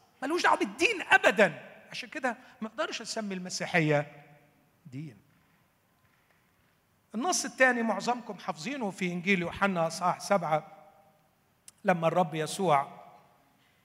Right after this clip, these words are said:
يوحنا سبعة سبعة وتلاتين وثمانية وثلاثين، وقف يسوع في اليوم الأخير العظيم من العيد ونادى قائلا: "إن عطش أحد فليقبل إلي ويشرب، من آمن بي كما قال الكتاب سيطيع كل الوصايا."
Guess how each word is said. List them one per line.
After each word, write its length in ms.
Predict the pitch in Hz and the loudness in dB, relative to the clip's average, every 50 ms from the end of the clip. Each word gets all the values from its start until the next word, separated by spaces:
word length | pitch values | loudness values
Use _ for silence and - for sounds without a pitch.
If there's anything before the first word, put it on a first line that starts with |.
| _ _ - | _ _ -10
يوحنا 280 | - - 196 185 185 | -4 -4 -2 -2 -4
سبعة 280 | 175 - 175 175 175 160 | -2 0 0 2 2 0
سبعة 300 | 165 - 185 180 170 165 | 0 0 2 4 4 4
وتلاتين 560 | 160 165 - 165 165 156 156 - 185 185 170 | 4 2 -2 -4 -4 -4 -6 -6 -10 -10 -10
وثمانية 420 | 170 160 - 170 156 165 170 165 156 | -10 -10 -10 -10 -8 -6 -6 -4 -6
وثلاثين، 560 | 151 - 160 156 151 151 - 180 175 160 151 | -6 -8 -10 -12 -12 -10 -8 -6 -6 -4 -2
وقف 360 | 160 170 170 - 170 - - | -4 -4 -4 -4 -6 -4 -2
يسوع 360 | 160 151 151 - - 170 156 | -2 -2 -2 -2 -4 -4 -4
في 140 | - - 165 | -4 -4 -4
اليوم 280 | 156 156 160 160 151 156 | 0 0 0 0 -2 -4
الأخير 440 | 151 143 147 - - 175 165 160 | -10 -12 -12 -8 -4 -4 -2 -2
العظيم 440 | 156 147 131 151 135 160 165 156 151 | -2 -2 -4 -4 -4 -4 -4 -6 -6
من 120 | 151 147 147 | -6 -6 -6
العيد 360 | 147 143 131 165 170 156 143 | -6 -4 -4 -4 -4 -4 -4
ونادى 380 | 151 151 151 160 160 151 151 | -4 -4 -2 -2 -2 -2 -4
قائلا: 680 | 143 - - 151 131 151 190 180 165 156 143 - - - - - - - | -8 -12 -14 -16 -8 -4 0 0 0 0 0 -4 -14 -20 -20 -20 -18 -12
"إن 80 | 175 170 | -8 -4
عطش 400 | 147 151 185 - - 160 - - | -2 0 -2 -2 -2 -4 -4 -2
أحد 360 | 165 170 170 - - 165 - | 0 0 0 -2 -2 -4 -6
فليقبل 580 | - 165 156 160 175 180 - - 160 165 156 151 | -6 -6 -4 -2 -4 -4 -4 -6 -8 -6 -6 -4
إلي 600 | 160 160 170 175 165 160 156 151 151 - - - - - - - - - _ - | 0 2 4 4 6 6 4 4 4 0 -4 -16 -20 -20 -20 -20 -20 -20 _ -6
ويشرب، 520 | 151 151 165 185 180 - 196 185 175 - - 160 | -2 2 2 2 2 2 2 2 2 2 0 0
من 180 | 175 175 165 | -2 -2 -2
آمن 520 | 156 - - 208 208 202 185 175 170 170 170 | -2 0 2 2 4 4 2 0 0 -2 -2
بي 200 | 156 190 202 180 | -2 -2 -2 -4
كما 300 | 190 - 180 165 165 160 | -2 -4 -4 -2 -2 -4
قال 340 | 160 - - 190 180 175 160 | -2 2 4 4 4 4 2
الكتاب 880 | 156 143 - - 151 - 208 240 226 180 151 127 - - - - - - | -2 -4 -6 -10 -2 4 6 8 8 8 6 2 -6 -12 -16 -18 -18 -10
سيطيع 640 | - - 190 175 165 170 170 170 - 214 185 160 - | -4 0 0 0 0 0 -4 -4 -4 -2 -2 -2 -2
كل 280 | - - 202 185 170 | -2 -2 -2 0 0
الوصايا." 600 | 165 160 160 151 151 - 165 147 143 131 127 - | 0 2 2 0 2 2 2 2 2 0 -4 -8